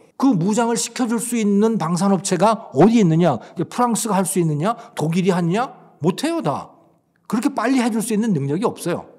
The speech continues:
이제 폴란드 내부의 방산업체가 그렇게 해줄 수 있느냐? 거기도 못해요. 한국밖에는 그걸 해줄 수 있는 데가 없는 겁니다. 그래서 저는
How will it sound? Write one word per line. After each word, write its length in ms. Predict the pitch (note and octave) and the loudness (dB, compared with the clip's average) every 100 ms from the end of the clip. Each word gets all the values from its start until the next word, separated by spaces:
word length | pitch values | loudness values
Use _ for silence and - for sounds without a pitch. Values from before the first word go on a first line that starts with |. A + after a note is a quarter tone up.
| - | -12
이제 100 | B2 | -12
폴란드 500 | - A3+ A#3 A3 G3 | -2 2 2 2 2
내부의 520 | C3 C3+ F3 F#3 G#3 | 0 0 0 6 6
방산업체가 720 | - D#3+ D#3+ E3+ - F3 D#3 | 6 0 2 0 0 0 0
그렇게 280 | - C3+ D#3+ | 0 0 0
해줄 160 | C#3+ | 0
수 140 | C#3 C#3 | -2 -4
있느냐? 220 | C3 F#3+ A3+ - | -2 -2 -2 -8
거기도 280 | A2+ D#3+ D4 | -4 0 0
못해요. 600 | A2 A2 - G#3+ F#3 - _ _ _ _ _ _ _ - | -2 -6 -8 -6 -8 -12 _ _ _ _ _ _ _ -20
한국밖에는 840 | - G3 B3 C#4+ - A#3+ - G#3+ A3+ | -6 -2 2 0 2 0 2 2 2
그걸 220 | D#3 F#3+ | 2 2
해줄 240 | G3 F#3+ | 2 0
수 160 | F3+ G3+ | -2 0
있는 420 | F3 F3 E3 E3 | 0 2 0 0
데가 220 | C#3 E3 | 0 2
없는 420 | A#3 A2+ F3 C#4 | 0 2 0 0
겁니다. 480 | C4 E3+ B2 G#2 E2 - _ _ _ | 0 -2 -2 -8 -12 -18 _ _ _
그래서 340 | G3+ A#3+ C#4+ | -2 0 0
저는 420 | G3 C#3+ A3 F#3+ | -2 -2 0 -2